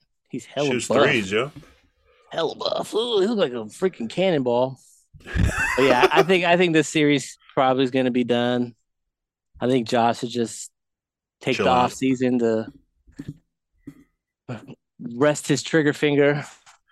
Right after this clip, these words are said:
Speaker 1: Whatever.
Speaker 2: <laughs> Bro, I'm glad I haven't heard anything crazy since then, but I'm sure they're working really hard to, like,
Speaker 1: I
Speaker 2: keep
Speaker 1: heard,
Speaker 2: him in the
Speaker 1: uh,
Speaker 2: house
Speaker 1: yeah.
Speaker 2: and, like,
Speaker 1: Mikey Williams is trying to follow in his footsteps.
Speaker 2: Yo!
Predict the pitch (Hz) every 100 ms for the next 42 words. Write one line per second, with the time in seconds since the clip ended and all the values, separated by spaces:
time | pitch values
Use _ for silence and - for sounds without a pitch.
0 | _ _ - - 392 - 262 - 269 349
1 | - - - - _ _ - _ _ _
2 | _ _ _ - - - - - 466 -
3 | _ _ - - - - 143 151 160 160
4 | 151 135 135 117 110 117 113 104 98 95
5 | - 98 92 95 104 - - - - _
6 | - - 104 98 87 92 90 - 101 90
7 | - 92 90 95 95 92 - 104 98 95
8 | 98 95 95 95 98 92 95 92 95 -
9 | _ - _ - - _ - 95 92 -
10 | 113 160 160 139 135 127 98 98 135 113
11 | 90 90 - _ _ _ _ - 98 139
12 | 147 127 160 190 147 127 120 143 135 139
13 | 139 143 139 131 - 170 170 151 151 381
14 | 254 160 127 123